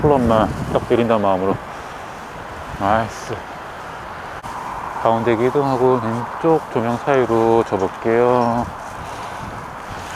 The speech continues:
나이스. 자, 가운데 기둥을 향해서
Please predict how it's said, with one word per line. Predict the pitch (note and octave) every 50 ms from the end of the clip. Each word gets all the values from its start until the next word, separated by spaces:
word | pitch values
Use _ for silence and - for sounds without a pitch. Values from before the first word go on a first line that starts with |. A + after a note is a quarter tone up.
| - - - - - - - - - - - - - - - - - - - - - - - - - - - - - - - - - - - - - - - - - -
나이스. | C3 C3+ C#3 D3+ D3 - - - - D#3+ D#3 D3+ D3 C#3 C3 C3 C3 C3+ - - - - - - - - - - - - - - - - - - - - - - - - - - - - - - - - - - - - - - -
자, | - C3+ -
가운데 | - - G#2+ G#2+ G#2+ - - A#2+ A2
기둥을 | - A2 - A#2+ A#2+ B2 C3+ C3+ C3+ C3+ C3+ C3 B2 A#2+
향해서 | B2 B2 B2 A#2+ A#2 - D3+